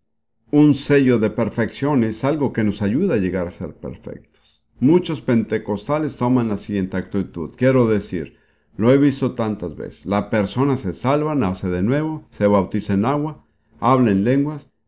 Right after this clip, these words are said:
y supuestamente ya lo tiene todo. No, no, no. Acaba de empezar. No es un fin en sí,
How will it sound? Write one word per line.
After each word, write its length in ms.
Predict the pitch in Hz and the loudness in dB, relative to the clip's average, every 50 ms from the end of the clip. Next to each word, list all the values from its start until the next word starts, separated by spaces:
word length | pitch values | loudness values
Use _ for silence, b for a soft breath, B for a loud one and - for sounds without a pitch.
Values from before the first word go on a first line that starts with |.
| _ _ _ _ _ | _ _ _ _ _
y 120 | 143 135 | 0 0
supuestamente 840 | 127 - 135 - - 147 135 123 131 135 123 123 123 120 120 113 110 | 2 2 0 2 4 2 2 4 2 2 2 4 2 2 0 -2 -2
ya 100 | 104 98 | -2 -2
lo 140 | 98 92 90 | -2 -4 -4
tiene 240 | - 92 85 82 | -6 -6 -6 -6
todo. 320 | 80 - - 65 64 - 90 - | -8 -10 -10 -10 -10 -12 -10 -4
No, 260 | - 143 151 151 151 | -2 -2 0 0 0
no, 400 | 147 135 117 98 104 117 131 135 | 2 2 2 2 2 2 2 0
no. 640 | 139 135 135 127 123 123 131 123 104 82 78 - _ _ _ _ _ | 0 0 0 0 2 4 4 4 2 2 -2 -10 _ _ _ _ _
Acaba 500 | - 110 113 110 - 143 139 147 147 143 | -4 -4 -4 -2 0 0 2 4 4 2
de 100 | 131 131 | 2 2
empezar. 640 | 127 120 120 120 120 117 - 98 76 67 - _ _ _ _ _ _ _ _ - | 0 0 -2 -4 -8 -6 -6 -8 -10 -10 -12 _ _ _ _ _ _ _ _ 4
No 300 | 120 135 147 151 156 156 | 6 6 6 4 4 0
es 160 | 156 - - | -2 0 0
un 220 | 143 139 131 123 | 2 2 2 2
fin 260 | 127 - 143 143 143 | 2 2 2 2 4
en 160 | 143 139 139 131 | 2 2 0 -2
sí, 380 | - - 101 85 78 - _ | -2 -4 -4 -4 -4 -8 _